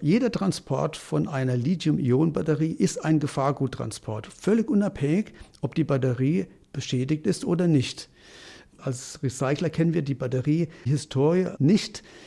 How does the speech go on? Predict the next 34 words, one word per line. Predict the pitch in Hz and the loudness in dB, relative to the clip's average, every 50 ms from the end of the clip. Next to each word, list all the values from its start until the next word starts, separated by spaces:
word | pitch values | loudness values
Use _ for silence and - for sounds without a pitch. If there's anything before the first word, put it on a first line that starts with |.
| - - _ | -20 -20 _
Eine | - 139 123 120 139 | -4 -2 -2 -2 -2
gemeinsame | - 135 120 120 123 123 123 123 117 117 120 | -2 -2 -2 -2 -2 0 0 0 0 2 2
Risikoanalyse | 117 117 135 147 151 180 147 - 180 208 - 175 175 175 170 165 180 180 175 165 185 185 160 | 2 2 2 2 0 -2 -2 0 0 0 2 2 2 2 2 2 2 2 2 2 0 0 0
wird | 160 160 165 | 0 0 0
da | 170 160 | 2 2
notwendig, | 156 160 160 156 156 151 151 156 156 160 151 - - - - - - - | 2 2 0 0 0 2 2 2 2 0 -2 -6 -16 -20 -20 -20 -2 2
um | - 165 151 | 4 6 6
halt | 143 156 160 123 | 6 4 2 2
wirklich | 117 147 151 - 151 - - | 0 -2 -2 -2 -4 -6 -6
zu | - - 160 151 143 135 - - - - - - - - | -4 0 2 2 2 2 -2 -6 -18 -20 -20 -20 -8 -4
erkennen, | - 143 - - - 151 160 175 180 190 180 - - - - - - - _ | -4 -4 -2 0 0 4 4 6 4 4 2 -2 -6 -14 -20 -20 -20 -18 _
wo | - 117 127 143 170 | -4 0 2 2 2
sind | 156 - 180 175 160 | 2 0 0 0 2
die | 165 147 | 2 2
Risiken | 131 156 170 175 160 170 175 - 175 175 185 | 2 2 2 0 0 -2 -2 -2 0 0 0
und | 294 - 151 143 - | 2 0 0 2 2
was | 147 147 147 | 0 -2 -2
kann | - - 156 | -2 -2 -2
man | 156 151 | 0 0
dagegen | 143 143 131 - - 147 139 143 - | -2 -2 -2 -4 -2 -2 -2 -2 -2
tun, | - - 135 139 160 175 - - - - - _ | -4 -2 -2 0 0 0 -2 -6 -12 -20 -14 _
damit | - 139 135 135 131 131 160 147 147 - - - - - | -4 0 0 0 2 0 -2 -4 -6 -10 -20 -20 -10 -6
der | - 135 - | -6 -4 -2
Transportweg | - 131 127 - - - 143 151 180 180 - 196 196 175 | -2 -2 -4 -4 -4 -2 0 0 0 0 2 0 0 0
gesichert | 190 170 - 190 180 147 196 175 - | 0 -2 -2 -2 0 0 0 0 0
ist | - 190 185 - - - - - - - _ | 0 0 0 -2 -4 -14 -20 -20 -20 -8 _
und | - 160 | 2 4
letzten | 156 151 156 156 - - 180 175 | 4 4 4 2 0 -2 0 0
Endes | - 160 160 151 - 277 | 2 2 0 -2 -2 -4
auch | 160 147 - | -6 -4 -4
die | - 170 | -4 -2
Lagerung | 143 143 131 135 151 170 156 165 175 180 165 | 0 0 2 2 2 0 0 0 0 0 0
bei | 156 190 | 0 0
uns. | 185 123 226 196 143 - - - - | 2 4 4 4 4 2 -2 -6 -12